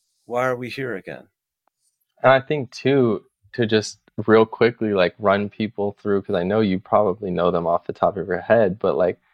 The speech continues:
Speaker 2: the success that they've had in Canada by using basketball, right? It's, like, something crazy where it's like, uh, I forgot what it was, like, like,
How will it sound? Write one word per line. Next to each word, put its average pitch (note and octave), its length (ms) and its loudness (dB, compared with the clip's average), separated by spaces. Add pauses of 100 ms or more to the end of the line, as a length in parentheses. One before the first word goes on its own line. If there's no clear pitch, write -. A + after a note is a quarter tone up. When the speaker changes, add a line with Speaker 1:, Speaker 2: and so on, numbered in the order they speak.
(400)
Speaker 2:
the G#2+ 100 4
success - 720 0
that F#2 220 0
they've F2 180 -2
had F2+ 340 -2
in F2 160 -10
Canada F#2+ 720 -4 (560)
by G#2 120 2
using A2 440 0
basketball, E2+ 720 -2
right? G2 380 0
It's, - 180 -8
like, G#2 180 2
something C3 380 -4
crazy A#2+ 540 -2
where G#2+ 340 0
it's A2+ 160 -8
like, F#2 200 0 (960)
uh, - 360 -6 (100)
I - 140 -2
forgot G#2+ 320 0
what F#2 100 -4
it F2+ 80 -14
was, F#2 160 -18
like, G2 160 -20 (960)
like, B2+ 200 -8